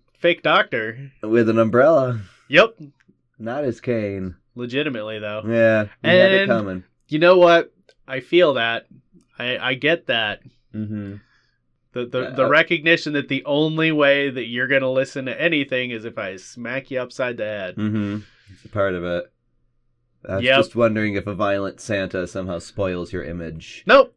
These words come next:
Speaker 2: of him. Because
Speaker 1: Not one bit.
Speaker 2: Exactly. He's only doing it to those who are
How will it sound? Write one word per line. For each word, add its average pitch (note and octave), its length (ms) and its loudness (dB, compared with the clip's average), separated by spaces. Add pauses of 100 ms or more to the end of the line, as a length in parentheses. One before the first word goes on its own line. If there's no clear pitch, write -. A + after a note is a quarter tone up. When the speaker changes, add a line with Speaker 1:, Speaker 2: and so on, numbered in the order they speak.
Speaker 2:
of - 200 -14
him. C#2+ 460 -16 (460)
Because F#2+ 580 0
Speaker 1:
Not - 160 4
one B3 180 2
bit. G#3+ 300 -2 (220)
Speaker 2:
Exactly. C#3+ 520 4
He's A2 200 0
only A#2 280 2
doing A#2+ 360 2
it G#2+ 180 -6
to G#2+ 120 -6
those F#2 340 -6
who G2+ 160 -6
are E2+ 340 -4